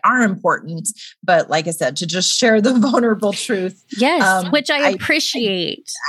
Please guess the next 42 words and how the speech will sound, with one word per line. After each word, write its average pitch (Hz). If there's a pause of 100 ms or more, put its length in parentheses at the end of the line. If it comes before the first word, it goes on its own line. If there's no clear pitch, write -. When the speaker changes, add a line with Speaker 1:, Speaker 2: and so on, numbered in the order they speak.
(280)
Speaker 1:
I 240
don't 240
know 220
that 180
I 175
have, 175 (200)
well, 185 (420)
let 175
me 175
rephrase 151
that. - (160)
I 196
know 196
that 175
I 175
don't 165
have -
the -
answers. -
<laughs> -
Let 262
me, 247
Speaker 2:
I 240
Speaker 1:
let 233
me 220
Speaker 2:
love 220
Speaker 1:
put 180
Speaker 2:
that. 156
Yes. 226 (360)
Speaker 1:
And 240
so 247 (160)
what 294
I 262
would 254
recommend 220
to -
anyone 226 (280)
is 208
not 208 (120)
a 208
set 202 (1000)
phrase 214